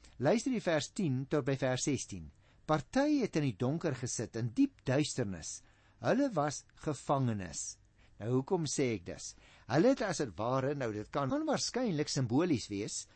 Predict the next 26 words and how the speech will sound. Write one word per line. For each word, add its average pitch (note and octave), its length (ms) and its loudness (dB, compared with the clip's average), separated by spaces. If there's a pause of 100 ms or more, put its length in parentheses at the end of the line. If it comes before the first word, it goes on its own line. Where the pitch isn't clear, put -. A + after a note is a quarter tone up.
(160)
van C3 100 0
die B2+ 80 -2
gevangenis E3+ 800 0
wat A2+ 160 -4
miskien A#2+ 340 -4
donker D3 420 2
was, C3 300 -4 (260)
maar D3+ 200 2
ek C3 100 -4
dink A3+ 160 2
nie C#4 160 0
dit E3+ 160 0
is G3+ 160 -6
waaroor C3+ 300 0
dit - 120 -12
gaan A#2+ 220 -2
nie. E2 80 -12 (340)
Hulle A#3 300 2
was C#3+ 300 -2 (160)
gevangenes. C3+ 720 0
Dit B2 220 -2
gaan C4 200 0
dus C#3+ 280 0 (100)
oor D#3+ 300 4
hulle C3+ 240 2 (120)
toestand F3 640 0